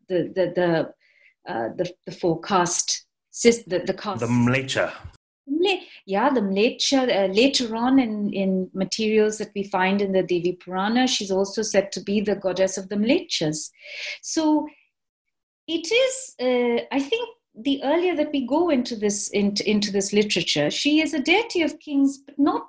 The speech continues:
Speaker 1: just of the Hindu king, but it's a much more, um, ecumenical form of kingship.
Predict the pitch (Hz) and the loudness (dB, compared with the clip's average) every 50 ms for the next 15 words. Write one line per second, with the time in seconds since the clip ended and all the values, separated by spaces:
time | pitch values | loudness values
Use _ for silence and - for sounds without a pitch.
0 | _ - - - 254 262 254 254 - - - - - - 240 240 226 202 190 - | _ -8 -4 0 2 2 2 0 -2 -8 -14 -16 -8 -4 0 2 2 2 0 -2
1 | - - _ - 196 190 190 - 226 254 285 285 262 214 165 - - - - - | -6 -14 _ -6 -6 -6 -4 -2 2 4 4 4 4 2 0 -6 -10 -14 -14 -10
2 | - - - 233 277 277 285 285 - _ _ _ _ _ _ _ _ _ _ - | -6 0 6 6 6 6 6 2 -14 _ _ _ _ _ _ _ _ _ _ -2
3 | 262 269 262 - - 285 277 - - 302 269 269 277 359 403 - - - - 294 | -2 -2 -2 -2 -4 -4 -4 -4 -2 0 2 2 2 2 0 -4 -6 -6 -4 -2
4 | 277 277 277 269 269 262 254 262 - _ - 226 226 220 220 214 208 208 208 - | 0 2 2 2 2 0 -2 -6 -10 _ -8 -4 0 0 2 2 0 0 -2 -4
5 | 285 294 - - 302 269 277 302 320 381 359 - 330 302 269 - - 247 226 214 | -6 -6 -6 0 2 4 4 4 4 2 0 -2 -2 -2 -2 0 0 0 0 2
6 | 202 196 196 - - - 180 160 - - - - - - | 2 0 -2 -4 -6 -4 -2 0 2 2 2 0 -2 -6